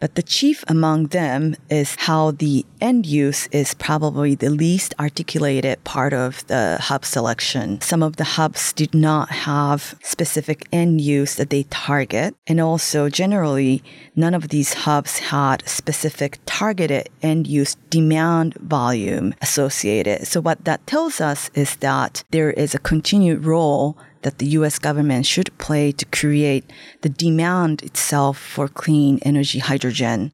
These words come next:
That will also help create more visibility that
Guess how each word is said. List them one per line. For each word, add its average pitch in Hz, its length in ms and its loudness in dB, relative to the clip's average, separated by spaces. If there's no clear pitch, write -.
That 170 200 0
will 156 80 -2
also 156 460 2
help 147 560 -2
create 151 560 2
more 151 180 2
visibility 156 880 2
that 139 280 0